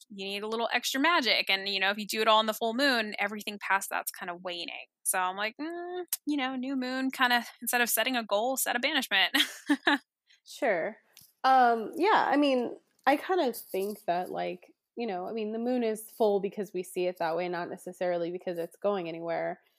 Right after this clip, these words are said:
Speaker 2: So for me, I don't necessarily see the power as diminishing, uh, more or less that, like, the circumstance is more optimal. Um,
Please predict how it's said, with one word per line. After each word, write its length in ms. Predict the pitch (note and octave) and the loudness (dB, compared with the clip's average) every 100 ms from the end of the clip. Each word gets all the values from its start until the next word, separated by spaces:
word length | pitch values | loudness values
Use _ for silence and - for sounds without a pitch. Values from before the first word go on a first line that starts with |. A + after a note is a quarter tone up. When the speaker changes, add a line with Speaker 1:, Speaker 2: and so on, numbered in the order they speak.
| _ - | _ -12
Speaker 2:
So 160 | - G3+ | -6 -4
for 140 | G#3 | -2
me, 160 | G#3 G3 | 0 2
I 80 | F#3+ | 2
don't 200 | G3 F#3+ | 0 -4
necessarily 480 | F#3+ - F3+ F3 | -6 -2 -2 -2
see 340 | F#3 - F3+ F#3 | -6 -10 -6 -4
the 380 | F3 E3+ D#3+ G3+ _ - | -2 -2 -4 -8 _ -18
power 440 | - D#3+ D3+ G3 A3 | -4 0 0 0 -2
as 220 | B3 A#3 | -4 -4
diminishing, 760 | A#3+ B3+ C4 - C#4 C#4 C#4 - - - | -4 -4 -6 -6 -6 -6 -6 -10 -8 -2
uh, 320 | F#3+ F3+ F3 | 2 2 0
more 160 | F#3+ A3+ | 0 0
or 60 | A3 | 2
less 220 | G#3 G#3 | 0 2
that, 180 | G3 F#3 - | 0 0 -2
like, 160 | F3+ - | -6 -6
the 80 | |
circumstance 880 | F3 - F3+ F#3 F3+ - F#3 F#3 - | -10 -8 -6 -6 -10 -8 -8 -8 -6
is 220 | F3+ F3+ | -8 -8
more 200 | F#3 F3 | -8 -6
optimal. 560 | - - - B3 D4 G4+ _ _ _ _ _ A3 | -6 -6 -4 -4 -4 -6 _ _ _ _ _ 2
Um, 560 | G#3 F3+ F3+ F#3 - | 2 2 -2 -8 -14